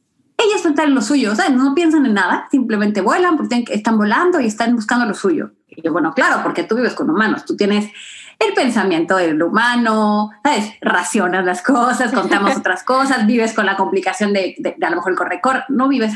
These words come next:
Speaker 1: allá". Y Angus tiene otro aprendizaje que le tocaba, por supuesto, vivir.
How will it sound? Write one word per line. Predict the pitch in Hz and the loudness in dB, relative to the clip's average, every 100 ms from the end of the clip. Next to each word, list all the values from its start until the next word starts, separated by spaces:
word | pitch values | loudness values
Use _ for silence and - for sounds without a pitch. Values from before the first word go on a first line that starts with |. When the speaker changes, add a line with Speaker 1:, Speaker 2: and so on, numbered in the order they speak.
| - | -4
Speaker 1:
allá". | 175 226 214 - _ _ _ _ _ | -2 -2 -2 -8 _ _ _ _ _
Y | - 196 | -2 0
Angus | 190 208 - | 2 0 0
tiene | 208 190 | 0 0
otro | 175 196 | 0 -2
aprendizaje | 185 180 165 160 - - 208 208 - - 208 | -2 -2 -2 -2 -4 -4 -4 -4 -8 -12 -10
que | 285 | -10
le | |
tocaba, | 269 - 170 156 135 | -10 -4 -2 -2 -6
por | 135 | -10
supuesto, | - 165 160 156 | -6 -6 -4 -4
vivir. | 151 170 | 0 -2